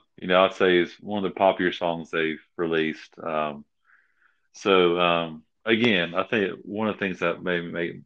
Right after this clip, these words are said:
made me love them was they were so versatile. And Freddie,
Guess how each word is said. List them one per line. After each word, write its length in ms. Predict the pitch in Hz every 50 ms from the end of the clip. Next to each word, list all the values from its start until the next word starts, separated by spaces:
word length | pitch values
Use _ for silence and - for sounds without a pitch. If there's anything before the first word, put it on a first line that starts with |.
| _
made 200 | - 98 95 90
me 120 | 92 92 85
love 300 | 85 85 82 82 80 80
them 140 | 80 78 78
was 420 | 78 78 80 80 78 78 76 - - _ _ _ _ _ _ _ _ _ -
they 120 | 98 107 107
were 280 | 107 117 117 107 101 92
so 220 | - - 95 87
versatile. 680 | 78 90 90 - - - - 87 82 82 82 82 82 82
And 100 | 82 - -
Freddie, 460 | 110 107 107 98 95 92 87 - _